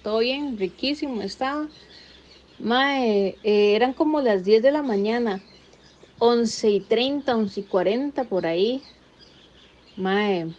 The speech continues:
estoy yo hablando con un compañero del brete y comienzo a sentir como la lengua que se me duerme, los ojos que, que como que me enchilaban, que me ardían. Y yo, "Mae, ¿qué es esta vara?". Y entonces le cuento, a mi,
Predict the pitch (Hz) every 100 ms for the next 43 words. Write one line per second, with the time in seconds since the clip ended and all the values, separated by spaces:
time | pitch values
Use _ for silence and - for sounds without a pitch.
0 | _ _ _ _ - _ - _ - -
1 | - - 208 196 208 208 220 233 226 196
2 | 180 180 180 220 220 196 196 220 214 175
3 | 190 214 - 262 - _ _ _ _ -
4 | 202 - 190 180 175 175 208 226 202 175
5 | - 190 196 247 240 254 196 170 165 180
6 | 208 254 262 233 175 165 214 277 285 294
7 | - - _ _ - 180 175 170 175 190
8 | 226 247 - - 262 226 190 180 - -
9 | - - - - _ _ - 220 202 190
10 | - 208 196 190 _ _ _ - 208 202
11 | 196 214 180 185 254 262 226 208 190 170
12 | 180 240 277 269 - _ _ - 185 170
13 | - 160 165 - 175 160 - - 180 185
14 | 214 294 254 190 180 185 220 226 214 220
15 | 226 262 240